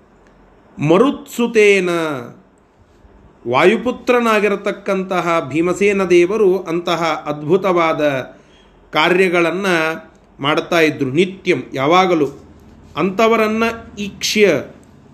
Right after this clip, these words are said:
ಅವರನ್ನ ಅದೃಷ್ಟ, ಅವರನ್ನ ಕಂಡು, ಮತ್ತೆ ನಿಖಿಲಾಹ ರಾಜ್ಞಾಂ,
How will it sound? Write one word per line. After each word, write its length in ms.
ಅವರನ್ನ 380
ಅದೃಷ್ಟ, 520
ಅವರನ್ನ 360
ಕಂಡು, 800
ಮತ್ತೆ 340
ನಿಖಿಲಾಹ 1300
ರಾಜ್ಞಾಂ, 1080